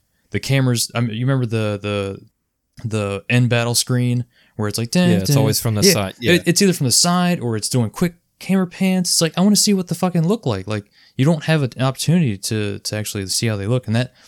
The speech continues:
Speaker 1: that annoyed me. Uh, very small annoyance. It wasn't like, "Oh, this game is shit. I can't see what the fuck they look like." But the trances were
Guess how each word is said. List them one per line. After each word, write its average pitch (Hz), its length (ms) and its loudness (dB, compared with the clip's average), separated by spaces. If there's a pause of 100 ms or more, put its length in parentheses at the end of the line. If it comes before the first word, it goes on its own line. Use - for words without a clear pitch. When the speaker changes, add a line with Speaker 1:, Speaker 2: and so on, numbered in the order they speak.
(220)
Speaker 1:
that 190 120 4
annoyed 104 300 0
me. 95 220 -10 (400)
Uh, 101 260 -4
very 143 340 2
small 113 340 0
annoyance. 95 360 -6
It 104 60 -4
wasn't 95 300 -6
like, 92 200 -10
"Oh, 110 180 -2
this 95 100 -6
game 92 180 -8
is 90 60 -12
shit. 98 320 -2
I 92 60 -10
can't 92 260 -10
see 98 200 -2
what 92 160 -10
the - 60 -14
fuck - 220 -12
they 95 80 -10
look 104 180 -6
like." 87 160 -12 (420)
But 120 120 0
the 123 80 0
trances 135 840 0
were 110 540 -2